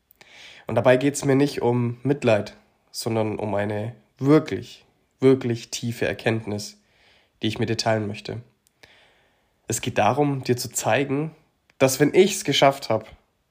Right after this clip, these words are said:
den Mut aufzubringen, jetzt nochmal erfolgreich zu werden,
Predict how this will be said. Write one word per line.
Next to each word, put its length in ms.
den 120
Mut 300
aufzubringen, 880
jetzt 340
nochmal 460
erfolgreich 640
zu 200
werden, 360